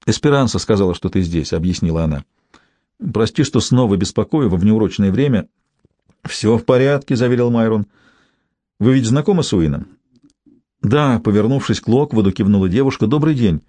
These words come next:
Уин чуть заметно кивнул. Понятно, играет в эдакого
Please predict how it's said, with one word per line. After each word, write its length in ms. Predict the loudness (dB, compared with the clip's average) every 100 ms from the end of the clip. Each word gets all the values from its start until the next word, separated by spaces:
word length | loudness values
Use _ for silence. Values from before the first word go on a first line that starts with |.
| _ _ _ _ _ _ _ _ _ _ _ _
Уин 260 | 2 2 2
чуть 140 | 2
заметно 400 | 2 2 2 2
кивнул. 520 | 4 2 4 2 0 -6 _ _ _ _ _
Понятно, 600 | 2 2 2 0 0 0
играет 380 | 2 2 0 2
в 80 |
эдакого 560 | 2 2 0 0 0